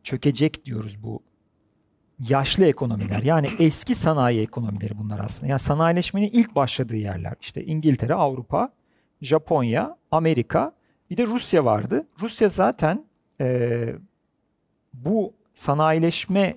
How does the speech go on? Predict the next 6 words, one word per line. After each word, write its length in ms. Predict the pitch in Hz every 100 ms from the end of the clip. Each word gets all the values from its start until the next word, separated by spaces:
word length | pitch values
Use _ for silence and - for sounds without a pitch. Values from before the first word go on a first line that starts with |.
| _
konusunda 800 | - 135 135 - 120 123 214 320 _ _ _ _ _ _ _ _ _ _
hepsinden 560 | - 220 - 233 214 180
sonra 400 | - 196 233 247
trene 400 | - 233 226 220
bindi. 340 | 220 220 247 _ _ _ _ _ -
Ha, 100 | -